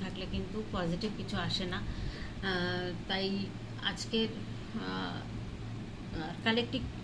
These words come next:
কালেকটিভ রিডিং, জেনারেল রিডিং, এটা ম-, মনে রেখে কিন্তু দেখবেন, সবটা কিন্তু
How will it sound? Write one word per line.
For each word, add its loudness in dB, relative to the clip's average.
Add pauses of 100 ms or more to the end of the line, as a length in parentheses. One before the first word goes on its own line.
(260)
কালেকটিভ 2 (180)
রিডিং, 4 (600)
জেনারেল 8 (120)
রিডিং, 2 (280)
এটা 4
ম-, 2 (140)
মনে 4 (100)
রেখে 2
কিন্তু 0 (100)
দেখবেন, 0 (140)
সবটা 2
কিন্তু 0